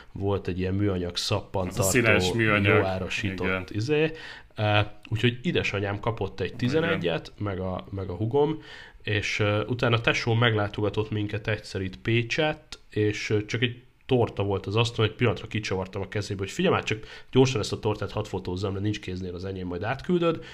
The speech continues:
Speaker 1: Kezembe vettem egy mezei tizenegyest, elsütöttem a fotót, ott már volt egy ilyen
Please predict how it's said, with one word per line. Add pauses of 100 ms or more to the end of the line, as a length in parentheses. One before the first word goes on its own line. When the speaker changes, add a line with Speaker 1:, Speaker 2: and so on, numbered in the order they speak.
(300)
Speaker 1:
Kezembe
vettem
egy
mezei
tizenegyest,
elsütöttem
a
fotót, (480)
ott
már
volt
egy
ilyen